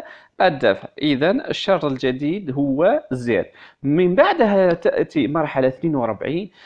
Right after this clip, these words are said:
هناك الكثير من يكتب دي زد ناقص،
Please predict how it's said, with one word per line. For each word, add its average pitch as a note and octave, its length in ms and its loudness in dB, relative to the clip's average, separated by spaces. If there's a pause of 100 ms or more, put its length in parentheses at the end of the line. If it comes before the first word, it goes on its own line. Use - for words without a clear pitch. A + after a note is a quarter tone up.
(180)
هناك F3 340 0
الكثير D3+ 500 -4
من D3 240 0
يكتب F3 420 -2
دي B2 260 -4
زد D#3 300 0 (120)
ناقص، C3+ 500 -4